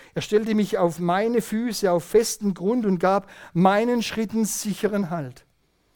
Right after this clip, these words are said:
Ein neues Lied hat er mir geschenkt,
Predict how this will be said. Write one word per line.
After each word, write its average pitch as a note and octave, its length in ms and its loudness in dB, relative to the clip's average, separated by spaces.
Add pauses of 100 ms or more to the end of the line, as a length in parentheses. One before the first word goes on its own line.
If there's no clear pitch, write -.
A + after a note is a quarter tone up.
(440)
Ein E3+ 120 4
neues G3+ 380 4
Lied G#3+ 300 -4
hat D3 140 -4
er C#3 80 -4
mir C#3+ 240 -2
geschenkt, E3+ 640 -4